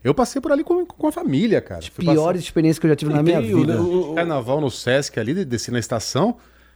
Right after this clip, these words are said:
Speaker 1: eu fui andando, passei na mei-, na meiuca ali.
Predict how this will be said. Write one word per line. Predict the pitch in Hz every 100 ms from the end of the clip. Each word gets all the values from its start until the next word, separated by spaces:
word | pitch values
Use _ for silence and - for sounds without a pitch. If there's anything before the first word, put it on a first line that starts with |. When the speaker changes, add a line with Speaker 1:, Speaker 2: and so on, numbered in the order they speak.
| _ _ -
Speaker 1:
eu |
fui | - 117
andando, | 123 123
passei | 131 175 120
na | 151
mei-, | 269 311 339
na | 190
meiuca | 220 269 175 226 240 -
ali. | 90 95